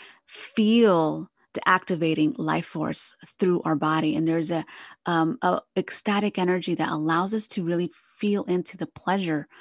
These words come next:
of living, the pleasure in our body. And divine flow brings us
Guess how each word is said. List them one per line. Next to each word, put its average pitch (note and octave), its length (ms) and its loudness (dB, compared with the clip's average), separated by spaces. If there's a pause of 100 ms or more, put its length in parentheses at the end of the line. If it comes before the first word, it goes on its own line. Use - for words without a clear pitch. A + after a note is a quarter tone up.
(140)
of E3+ 140 0
living, D#3 320 0
the D#3 60 -2
pleasure F3 540 -4
in D#3 160 -4
our D3 100 -4
body. D#3+ 420 -4
And D#3 120 -8 (420)
divine F3 340 0
flow F#3 720 -4 (480)
brings G3 580 -4
us D#3+ 400 -6